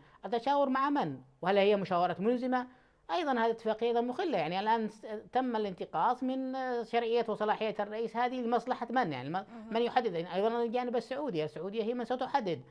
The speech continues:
Speaker 1: إذا كان هذا و-، تم بالتشاور أو، أو لم يتم بالتشاور. وبالتالي الآن المسألة ال-، يعني كانت بمنتهى الغرابة، لا أدري من، من فاوض عن طرف الحكومة اليمنية، ولماذا كان يريد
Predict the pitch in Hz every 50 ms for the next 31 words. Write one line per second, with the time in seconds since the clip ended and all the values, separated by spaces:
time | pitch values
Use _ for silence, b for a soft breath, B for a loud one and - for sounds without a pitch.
0 | b b b b b b b 170 175 185 170 - 185 185 175 180 180 185 180 170
1 | 196 185 180 185 180 196 190 196 175 - 196 185 185 185 180 170 - 175 - 226
2 | 240 254 254 247 233 233 233 240 247 233 220 214 214 220 233 247 262 262 - -
3 | 254 247 254 240 - 247 254 277 269 208 214 233 254 320 - - 294 294 294 285
4 | 294 269 254 254 B B B B B B B - 185 185 180 170 220 269 330 349
5 | 302 262 233 208 214 214 - 254 247 233 220 202 170 160 151 139 143 160 156 160
6 | 151 143 147 143 135 139 151 139 143 143 147 147 151 147 165 160 160 - 185 220
7 | 233 190 190 202 214 220 - 240 254 220 170 170 180 226 254 226 185 175 180 214
8 | 233 220 226 226 214 233 247 233 214 196 226 254 262 247 - 208 214 233 226 214
9 | 196 170 156 165 165 - 170 175 165 170 160 147 - 165 - 165 156 151 151 147
10 | 143 143 139 143 135 135 139 143 160 175 190 220 226 240 240 233 220 226 220 220
11 | 226 220 214 220 226 220